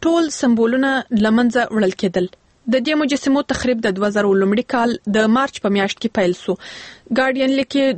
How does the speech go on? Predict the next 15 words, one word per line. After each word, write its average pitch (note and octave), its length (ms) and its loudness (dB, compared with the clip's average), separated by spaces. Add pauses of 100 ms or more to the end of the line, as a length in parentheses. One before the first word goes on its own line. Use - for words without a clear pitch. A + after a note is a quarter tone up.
(120)
دوی C#4 140 2 (240)
اته C4 240 -2
پنځوس A#3 400 2 (220)
او A#3 100 2 (320)
اته B3+ 240 -2
دېرش A#3+ 200 0 (120)
متره G#3+ 320 0
د G#3 120 0
بودا A3 300 2
مجسمې G3 540 0
د G#3+ 260 0
طالبانو A#3 480 2
لخوا A3 240 -2 (100)
په A#3+ 140 -2
الوتکې G#3+ 440 -2